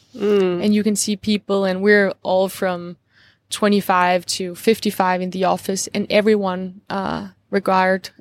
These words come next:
Speaker 2: ages or gender, uh, got really happy, and it was something they wanted to talk about with their friends and with their family, what we did as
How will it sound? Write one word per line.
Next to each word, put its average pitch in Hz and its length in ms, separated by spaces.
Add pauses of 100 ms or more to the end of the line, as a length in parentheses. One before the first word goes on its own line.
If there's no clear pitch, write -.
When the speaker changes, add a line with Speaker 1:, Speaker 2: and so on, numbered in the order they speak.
(200)
Speaker 2:
ages 202 520
or - 300
gender, 190 440 (480)
uh, 190 220 (720)
got 196 240
really 220 220
happy, 202 320
and 196 80
it 190 80
was 190 100
something 202 280
they 190 100
wanted 190 220
to 190 100
talk 196 260
about 185 280
with 190 120
their 175 140
friends 202 360
and 202 60
with 185 120
their 190 100
family, 190 380
what 185 280 (380)
we 202 180
did 175 320 (240)
as - 340